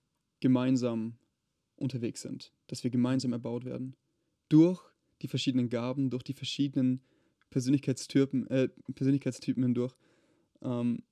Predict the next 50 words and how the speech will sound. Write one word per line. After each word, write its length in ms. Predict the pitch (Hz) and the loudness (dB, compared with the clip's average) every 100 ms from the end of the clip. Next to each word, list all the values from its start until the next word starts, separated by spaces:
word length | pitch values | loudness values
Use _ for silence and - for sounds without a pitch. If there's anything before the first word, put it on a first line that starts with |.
| - | -6
das 160 | 135 | -2
ist 120 | 151 143 | 0 4
mega, 380 | 156 175 160 - | 4 4 0 2
mega 240 | 147 170 | 4 4
der 100 | 143 | 2
interessante 300 | 135 - 127 | 0 -2 -4
Aspekt, 300 | 131 147 - | -4 -6 -2
wenn 100 | 131 | 0
du 80 | 123 | 0
so 100 | 135 | -2
drüber 200 | 131 127 | -2 0
nachdenkst. 320 | 131 131 127 | 0 -2 0
Aber 120 | 139 | 4
genau 260 | 139 175 196 | 6 4 4
deswegen 320 | 180 165 165 | 4 4 4
machen 220 | 180 190 | 2 2
wir 80 | 151 | 2
den 120 | 139 | 2
Podcast. 540 | 139 123 117 123 - - _ _ _ _ _ - | 0 -6 -6 -8 -12 -20 _ _ _ _ _ 0
Weil 120 | 135 | 4
wir 60 | |
merken, 300 | 143 156 135 | 6 4 2
hey, 220 | 135 160 147 | 2 2 2
okay, 300 | 131 151 135 | 2 2 2
das 220 | 127 - | -2 -2
Leben 320 | 135 170 175 | 4 4 2
zu 120 | - | -4
teilen, 500 | 131 147 127 117 123 - _ _ _ _ - | -6 -2 0 -2 -4 -8 _ _ _ _ -10
das, 160 | 147 | -6
was 100 | 170 | -4
uns 120 | 151 - | -6 -8
beschäftigt 520 | 135 147 143 - 131 | -4 -2 -2 -2 -2
im 100 | 127 | -2
tiefsten 340 | - 143 - | -2 -4 -2
Innern, 400 | 139 135 120 127 - _ _ _ _ _ | -2 -2 -2 -8 -14 _ _ _ _ _
aber 220 | - 135 | 0 2
auch 140 | 143 131 | 2 2
das, 240 | 160 160 139 | -2 -2 -2
wie 80 | |
Gott 240 | 127 151 160 | 0 2 2
in 60 | 143 | 0
diese 160 | 135 | 0
Situation 380 | 127 143 131 131 | -4 -6 -2 0
hineinkommt, 640 | 131 127 131 123 120 - _ _ _ _ _ _ - | 2 2 0 -2 -4 -6 _ _ _ _ _ _ -4
wir 140 | 127 | 2
ergänzen 340 | 135 139 151 143 | 4 4 4 4
uns 140 | 131 | 2
darin, 360 | - 127 127 123 | 2 0 2 4
weil 140 | 123 | 4
wir, 340 | 123 120 120 | 4 4 2